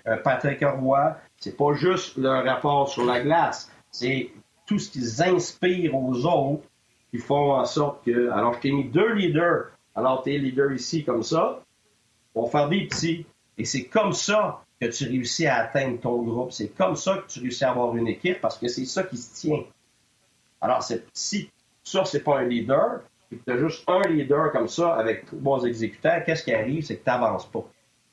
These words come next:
Tu, t'as pas de ramification sur les autres. Alors, c'est pour ça que c'est tellement important. Puis alors, des gars de quatrième ligne, des gars de troisième ligne qui ont du leadership,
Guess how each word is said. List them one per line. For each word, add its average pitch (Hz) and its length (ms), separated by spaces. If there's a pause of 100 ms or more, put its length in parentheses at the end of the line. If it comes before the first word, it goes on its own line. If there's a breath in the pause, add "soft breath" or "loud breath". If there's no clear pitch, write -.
(380)
Tu, - 160 (100)
t'as 139 100
pas 165 180
de 151 40
ramification 120 800
sur 104 160
les 98 280
autres. 95 200 (600)
Alors, 127 160
c'est 156 160
pour - 160
ça - 180
que 220 80
c'est 120 140
tellement 113 300
important. 156 540
Puis - 80
alors, 143 220
des 143 140
gars 202 140
de - 100
quatrième 151 500
ligne, 170 260
des 135 120
gars 160 100
de - 60
troisième 151 440
ligne 165 180 (300 loud breath)
qui 147 180
ont 202 180
du 139 180
leadership, 131 640